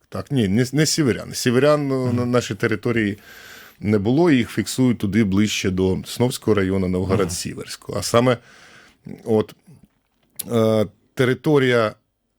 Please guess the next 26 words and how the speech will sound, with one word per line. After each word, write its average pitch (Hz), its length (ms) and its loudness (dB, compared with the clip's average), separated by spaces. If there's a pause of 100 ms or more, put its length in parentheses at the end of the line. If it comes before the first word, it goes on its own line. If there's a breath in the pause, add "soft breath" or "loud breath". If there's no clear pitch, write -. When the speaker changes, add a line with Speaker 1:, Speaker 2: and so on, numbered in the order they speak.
(240)
Speaker 1:
е, 110 580 2
значить, 107 400 -2
Виповзівського 117 720 0
поселення, - 600 -10 (120)
вона 120 220 0 (180)
тим 139 180 2
цікава, 151 420 0
що 107 140 -4
ми 120 120 2
знаходимо 120 560 0
дуже 104 220 0
велику 104 300 0
кількість - 560 -6 (200 soft breath)
споруд, 185 560 -2
які 107 320 -2
існували 101 460 0
сезонно, 95 600 -2
да, 104 220 0
одна 104 240 0
на 98 120 0
одній 95 280 -2
пере-, 98 280 -4 (580 loud breath)
перекривалася, 95 760 -2
дуже 110 240 0
щільно 98 560 0
заселена, 131 680 -2